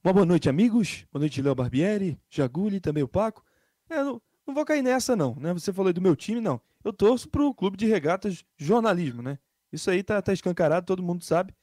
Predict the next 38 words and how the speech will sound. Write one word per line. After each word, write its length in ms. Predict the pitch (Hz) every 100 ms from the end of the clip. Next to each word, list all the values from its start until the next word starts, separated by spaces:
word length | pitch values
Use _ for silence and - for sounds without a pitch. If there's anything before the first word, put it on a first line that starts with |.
| _ _
Sou 160 | -
jornalista 600 | 143 190 190 160 196 -
profissional 560 | 202 190 - 220 151 202 _ _ _ -
e 60 |
não, 140 | 285 277
não 140 | 262
tem 180 | 185 240
clubismo 380 | 262 175 220 233
nenhum 240 | 175 196 - _ -
nas 120 | 180
minhas 160 | 233
falas, 440 | - 202 190 120 -
né? 120 | 156
Nas 220 | 175 165 156
minhas 240 | 196 - _ _
análises. 480 | - 202 156 117 - _ _
Tenho 140 | 294
escrito 340 | 277 - 214 185
no 80 | 175
meu 120 | 160
blog 260 | 131 123
há 40 | 131
algum 140 | 170
tempo, 320 | 202 220 247 - _ _
né? 160 | 160 190 - _ -
Sobre 320 | - 254 262
o 40 |
Abel 200 | 233 202
Ferreira. 440 | 208 220 156 117 - -
Muita 160 | 269
gente 220 | 214 202 -
tem 100 | 208
batido 280 | 180 175
em 60 | 220
mim 200 | 185 233
e 60 | 196
tal, 240 | 196 220
mas 240 | 233 170